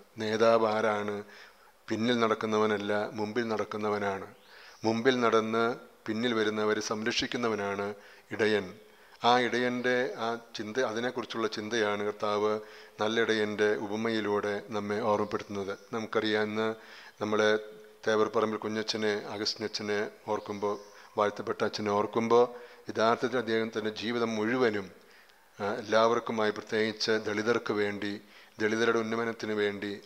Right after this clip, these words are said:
അവരും, ആ, മനുഷ്യരാണെന്നും അവരും ദൈവത്തിൻ്റെ മക്കളാണെന്നുള്ള ചിന്തയോടുകൂടി ഒഴിഞ്ഞുവെച്ച, അത് അവർക്ക്, അവർക്ക് വേണ്ടി ജീവിതം സമർപ്പിച്ച ഒരു പുണ്യവാൻ. അതുകൊണ്ടാണ് അദ്ദേഹത്തിൻ്റെ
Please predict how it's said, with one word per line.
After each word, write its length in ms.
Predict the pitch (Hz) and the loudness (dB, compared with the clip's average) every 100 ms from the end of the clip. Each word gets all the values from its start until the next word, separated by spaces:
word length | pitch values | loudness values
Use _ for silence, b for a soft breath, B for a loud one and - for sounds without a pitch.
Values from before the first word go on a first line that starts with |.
| 107 | -4
അവരും, 320 | 107 113 117 117 - B B B 104 | 0 0 0 -4 -12 B B B -2
ആ, 20 | 104 107 - - - _ _ - | -2 -2 -8 -20 -20 _ _ -6
മനുഷ്യരാണെന്നും 800 | 110 107 135 113 107 107 107 104 110 - | -4 0 4 4 4 0 0 -2 -4 -2
അവരും 220 | 107 110 107 | 0 2 2
ദൈവത്തിൻ്റെ 360 | 104 107 - 107 107 | 0 0 -2 0 -2
മക്കളാണെന്നുള്ള 720 | - 127 107 104 104 104 104 107 - | 0 0 0 0 -2 -6 -4 -6 -8
ചിന്തയോടുകൂടി 720 | 110 104 107 104 101 104 101 101 B B B | -10 -2 2 2 0 -4 -6 -8 B B B
ഒഴിഞ്ഞുവെച്ച, 520 | 107 113 120 104 - 107 98 - - B - | -2 0 0 -2 -4 -4 -4 -8 -20 B -4
അത് 100 | 113 | -2
അവർക്ക്, 180 | 107 104 110 | -2 -2 -2
അവർക്ക് 220 | 113 - | -2 -2
വേണ്ടി 180 | 117 113 107 | -2 -2 -6
ജീവിതം 280 | 107 107 107 - | -4 -4 -4 -6
സമർപ്പിച്ച 480 | 104 107 - - 127 123 - B B | -4 -4 -4 -2 0 -2 -6 B B
ഒരു 100 | 107 - | -10 -8
പുണ്യവാൻ. 380 | 101 98 98 - - - | -6 -6 -6 -8 -14 -2
അതുകൊണ്ടാണ് 520 | 107 107 107 104 107 104 - B B | 0 4 4 4 2 0 -4 B B
അദ്ദേഹത്തിൻ്റെ 520 | 107 104 110 104 | 2 2 0 0